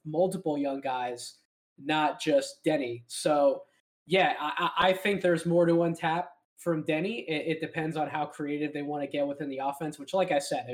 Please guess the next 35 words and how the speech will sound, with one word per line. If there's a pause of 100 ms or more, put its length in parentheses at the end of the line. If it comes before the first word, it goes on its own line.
if
they
start
falling
out
of
playoff
contention, (260)
then
you
might
see
some
of
these
younger
guys
get
more
opportunities
than
what
we've
seen
to
this
point
in
the
season. (380)
Um,
I,
I
don't
know